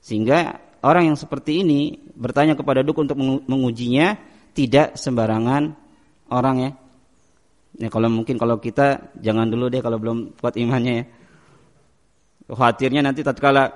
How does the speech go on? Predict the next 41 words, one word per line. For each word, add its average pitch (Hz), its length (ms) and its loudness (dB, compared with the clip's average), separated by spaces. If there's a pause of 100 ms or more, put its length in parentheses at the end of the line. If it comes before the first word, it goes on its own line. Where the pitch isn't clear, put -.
(300)
"Coba, 147 320 2
woi, 123 240 2
antum 190 320 -4
ngaku 180 240 -2
dukun, 180 240 0
ya? 208 80 -2 (160)
Coba 170 320 4
apa 170 80 2
yang 160 80 2
ada 147 80 0
dalam 147 160 2
hati, 139 240 -6 (240)
hati 143 400 -2
ana?" 131 240 -2 (400)
Antum 135 240 -2
mengatakan 131 320 -2
apel 131 160 -4
merah. 117 180 -2
"Oh, 127 140 2
gampang." 110 400 -4
Ente 113 160 -6
mengatakan 120 320 -6
apel 113 160 -4
merah 123 240 0
kan, 151 160 -2
"Duh, - 60 -6 (260)
benar 110 160 -4
juga, 147 240 -4
ya." 139 80 -10 (320)
<laughs> 131 320 -4
Repot. 220 300 2 (1000)
Ya. 139 240 2 (880)
Ya, - 80 -16
kalau 123 240 -6
kita 170 240 2
belum 165 240 4
merasa 156 320 2
kuat, 180 320 4 (480)
ya, 117 160 -2
jangan 117 320 -2
dulu. 101 240 -8